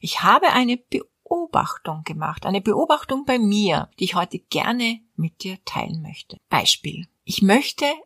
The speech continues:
ein berufliches Ziel erreichen, einen Incentive gewinnen, ein Umsatzziel erreichen, neue Teampartner ins Team holen oder eine neue Führungskraft feiern.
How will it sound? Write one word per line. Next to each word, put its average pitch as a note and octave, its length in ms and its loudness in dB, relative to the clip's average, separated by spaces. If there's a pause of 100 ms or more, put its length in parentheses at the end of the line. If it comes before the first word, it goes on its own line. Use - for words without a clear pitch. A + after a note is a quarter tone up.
(140)
ein F3+ 160 -2
berufliches G3+ 760 -2
Ziel G3+ 400 2
erreichen, E3 840 -8 (100)
einen A#3 920 0 (240)
Incentive F#3+ 680 0
gewinnen, D#3 540 -8
ein D#3 220 -6
Umsatzziel A3+ 760 2
erreichen, G3 760 2
neue D#3 340 -4
Teampartner G3 1000 -4 (120)
ins F#3 300 -2
Team G#3+ 400 4
holen F#3+ 480 0
oder F4 240 4
eine G#3 180 4
neue E3 240 -4
Führungskraft - 640 -6
feiern. D#3+ 480 -6